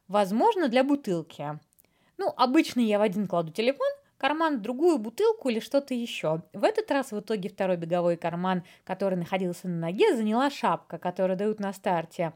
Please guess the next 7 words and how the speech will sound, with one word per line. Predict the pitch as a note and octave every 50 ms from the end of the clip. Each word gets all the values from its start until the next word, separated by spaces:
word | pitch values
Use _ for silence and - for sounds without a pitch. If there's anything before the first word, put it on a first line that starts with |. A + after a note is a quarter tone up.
| _ _ - - - - - - - - _
Пакет | - G#3+ G#3+ G#3+ C4 A#3+ A#3
с | -
таблетками | - A3 G3+ G3+ A#3 B3 A3+ A3 - - G3+ F3+ F3+ F#3 -
от | F3+ F#3 E3+
живота | F#3 G3 G3+ G#3+ G#3+ G#3+ A3 G3+ F#3
и | F3+
головы | E3 E3+ F#3 F#3 F#3+ G#3+ B3+